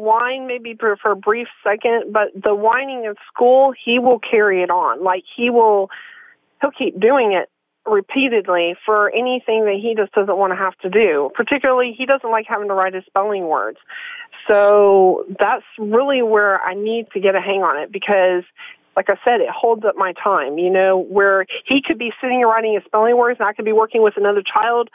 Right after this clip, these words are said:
Instead, I'm dealing with him sitting there in the corner. "Ugh,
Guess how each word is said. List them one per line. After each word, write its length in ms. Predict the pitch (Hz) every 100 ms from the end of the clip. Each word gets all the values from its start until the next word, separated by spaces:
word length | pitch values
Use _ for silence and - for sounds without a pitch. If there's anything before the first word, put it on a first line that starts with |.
| - - - - -
Instead, 400 | 190 - 247 240 -
I'm 460 | 214 214 208 208 -
dealing 320 | 196 233 233
with 100 | 220 -
him 180 | 247 233 -
sitting 320 | - 208 202 202
there 200 | 202 208
in 80 | 196
the 60 |
corner. 400 | 190 - 240 220
"Ugh, 1040 | 214 285 330 339 320 311 320 302 269 254